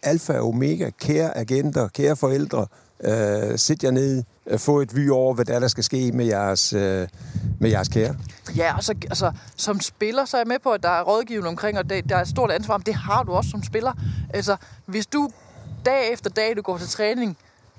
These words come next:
Speaker 2: ikke synes, det er fedt, fordi du synes, det er for dårligt, du ikke spiller minu-, for at spille minutter, du synes, det er for hårdt til træning, eller træneren er en, er en dum skid, og det må de gerne være, øh,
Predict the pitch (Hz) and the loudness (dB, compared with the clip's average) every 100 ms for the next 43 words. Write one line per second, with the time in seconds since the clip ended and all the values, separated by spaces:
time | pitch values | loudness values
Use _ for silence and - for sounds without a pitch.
0 | - _ - 277 311 302 277 254 330 - | -20 _ -6 -2 -4 -4 -4 -2 -2 -4
1 | - - 233 254 220 - 277 - 226 202 | -10 -8 -6 -4 -4 -4 -4 -4 -4 0
2 | 208 254 202 202 - 190 151 160 185 - | 2 2 0 -4 -2 -2 -2 -2 -4 -4
3 | - 170 120 - 311 330 262 185 - - | -4 -2 -2 -2 -4 -4 -2 -2 -4 -10
4 | 190 220 214 175 196 233 233 226 226 269 | -6 -4 -4 -2 0 0 -4 -2 -2 -2
5 | 233 - 175 156 - 220 254 220 175 180 | -4 -2 -2 -2 -2 -2 -2 -2 -2 -4
6 | 165 - 175 226 220 - 220 165 214 202 | -4 -4 0 0 0 -6 -4 -2 -2 -2
7 | 160 190 220 220 208 - | 0 0 2 0 -2 -2